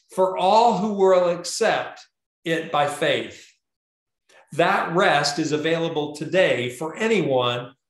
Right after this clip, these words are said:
who would believe and obey. The most famous prayer in Saint Augustine's Confessions asserts this,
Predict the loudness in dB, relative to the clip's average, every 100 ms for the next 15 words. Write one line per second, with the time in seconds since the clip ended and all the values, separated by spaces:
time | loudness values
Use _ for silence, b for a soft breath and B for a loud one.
0 | -4 0 2 2 0 2 2 0 -2 -2
1 | -2 -4 -10 -20 _ _ _ _ _ _
2 | _ _ _ _ _ _ _ -20 _ -2
3 | 2 4 2 2 -8 -12 _ _ 0 2
4 | 4 2 0 -2 2 4 4 2 -2 -4
5 | -4 -4 -2 0 0 -4 -6 -6 -6 -8
6 | -12 _ _ -4 -2 0 -2 -2 -4 -6
7 | -10 -16 _ _ _ -4 0 2 2 0
8 | 0 0 0 -6 -14 _